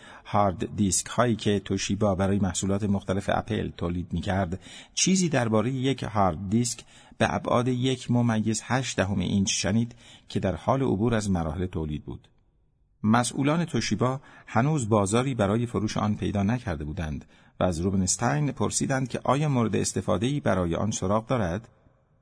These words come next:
روبی متوجه شد که آن هارد دیسک کوچک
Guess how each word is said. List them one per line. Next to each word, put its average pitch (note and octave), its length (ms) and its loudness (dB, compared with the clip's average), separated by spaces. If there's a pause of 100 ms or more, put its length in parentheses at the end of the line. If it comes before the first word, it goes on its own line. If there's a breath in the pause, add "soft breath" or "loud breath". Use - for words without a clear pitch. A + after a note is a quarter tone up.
(340)
روبی F#3 260 8
متوجه C#3+ 400 2
شد D3+ 240 0
که B2 180 2
آن C3+ 160 2
هارد A2 400 0
دیسک B2 300 0
کوچک - 440 -2